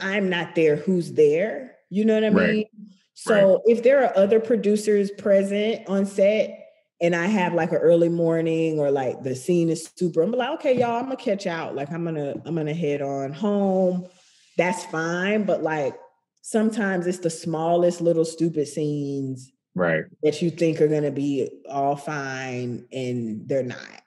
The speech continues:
Speaker 1: So I
Speaker 2: Yeah.
Speaker 1: like to stay, um, I like to be there for, 'cause you'll find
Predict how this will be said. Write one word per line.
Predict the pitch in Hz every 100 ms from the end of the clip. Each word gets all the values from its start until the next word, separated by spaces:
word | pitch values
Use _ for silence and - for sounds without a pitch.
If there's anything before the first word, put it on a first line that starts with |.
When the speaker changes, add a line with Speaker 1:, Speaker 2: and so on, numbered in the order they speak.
| _
Speaker 1:
So | - 160 139 127 -
I | 180
Speaker 2:
Yeah. | -
Speaker 1:
like | 214 214
to | - -
stay, | - 175 175 170 170 - - _ _ _ _ _ _ _ _ _
um, | 156 151 143 139 135
I | 165
like | 180 196
to | 196
be | 156 185
there | 170 170 160 160
for, | 160 - 165 151
'cause | 151 214
you'll | 285 330
find | - 277 277 240 202 175 180